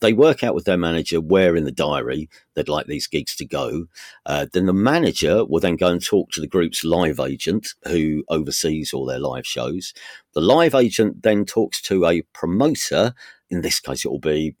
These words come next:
one of the big ones, uh, Live Nation or S J M or Kilimanjaro, someone like that.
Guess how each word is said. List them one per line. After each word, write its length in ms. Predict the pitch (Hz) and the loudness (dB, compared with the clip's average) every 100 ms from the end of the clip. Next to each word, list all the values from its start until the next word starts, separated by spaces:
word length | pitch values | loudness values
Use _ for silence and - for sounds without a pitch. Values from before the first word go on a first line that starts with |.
| - | -8
one 220 | 78 69 | -6 -6
of 60 | |
the 60 | - | -10
big 240 | - 73 | -10 -8
ones, 580 | 78 73 71 - - - - | -6 -6 -8 -8 -6 -6 -6
uh, 240 | 127 117 123 | -8 -8 -6
Live 300 | 151 139 151 | -4 -4 -6
Nation 440 | 143 143 - 143 | -8 -6 -8 -8
or 140 | 120 107 | -8 -8
S 180 | - | -8
J 300 | - 123 123 | -6 -6 -6
M 200 | 139 147 | -6 -6
or 80 | 127 | -8
Kilimanjaro, 760 | - 82 139 67 - 69 69 67 | -6 -4 -4 -6 -6 -4 -4 -4
someone 300 | - 73 67 | -6 -6 -6
like 200 | 65 69 | -6 -4
that. 220 | 78 76 | -6 -6